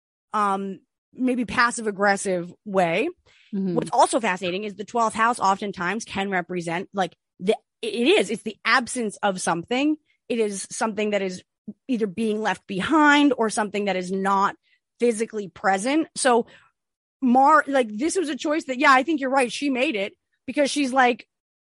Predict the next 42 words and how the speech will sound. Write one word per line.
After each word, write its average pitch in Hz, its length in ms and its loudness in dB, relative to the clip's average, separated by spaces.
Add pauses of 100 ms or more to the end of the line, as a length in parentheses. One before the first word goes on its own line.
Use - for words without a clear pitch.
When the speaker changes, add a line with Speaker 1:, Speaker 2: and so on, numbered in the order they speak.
Speaker 1:
"The 240 160 -2
way 269 220 4
that 277 120 2
I 240 180 6
will 247 180 0
fight 254 420 2
is 262 200 -6
to 247 220 0
literally 247 520 -2
never 214 320 -4
go 208 160 0
there 190 240 0
again 185 240 -4
or 185 180 -8
never 196 400 -2
talk 185 200 0
to 190 40 -8
those 180 160 -4
people 180 260 -6
again 170 300 -2 (240)
and 202 220 0
never 185 260 0
bring 185 360 -4
my 180 120 -4
children 175 480 -4 (260)
to 196 140 -4
see 202 140 -6
their 180 140 4
grandfather 170 500 2
because 175 340 -4
fuck 180 260 0
him." 165 320 -8 (420)
Like, 220 340 4 (120)
this 262 220 4
is 277 200 4
a 226 80 6
Mars 220 400 6
return. 220 560 -2
This 233 220 -2
is, 220 200 -4 (200)
she 262 340 4
is 240 280 4